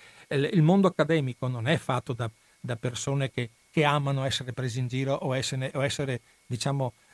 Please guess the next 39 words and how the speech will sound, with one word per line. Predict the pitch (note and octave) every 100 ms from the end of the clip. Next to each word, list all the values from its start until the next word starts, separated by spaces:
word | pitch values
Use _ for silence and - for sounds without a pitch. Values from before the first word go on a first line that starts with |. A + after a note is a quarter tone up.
| _
prese | - D3 D3 C#3+
in, | C#3+ D#3+ C#3
in | C#3 D3 C3+ C3+
argomenti | C3 B2+ C3+ C3+ C#3+ - C#3
non | C#3 C#3
conformi | - A#2+ C3+ C3 C3
alla | - B2+
ricerca | A#2+ B2 B2
storica. | A#2 A2 G#2 - -
Ci | -
pensano | F#3+ D#3 A#2+ - A#2
ovviamente | F#3+ F3 C#3+ E3+
il | D3+ D3+
sistema, | - F#3 - E3 C#3+ A#2+ - _ _
eh, | B2+ B2+
accademico | C#3+ - C#3+ C#3+ B2+ A#2+
italiano, | A#2+ G3+ B2 D#3 G3
o | C#3+
il | D3
sistema, | - C3 D3+ C#3+
dovrebbe | C#3 E3 E3+
farlo | - E3+ D3+
anche | -
il | A#2+
sistema | A2+ E3 D3+
mediatico | B2+ B2+ B2+ A2 G#2+ A2+
italiano, | A2 A2 G3+ C#3 G#3
in | D#3
cui | D#3+
vengono | D#3 D#3 C3+
emarginati | C3 B2+ A#2+ F#3 C3 A#2 C3+ F3 _ _
coloro | - C#3 D#3+
i |
quali | E3 D3
raccontano | C3+ B2 C3+ - B2+
un |
mare | A#2 A#2+ A#2
di | A#2
bugie | A#2 G#2+ C3 F#3+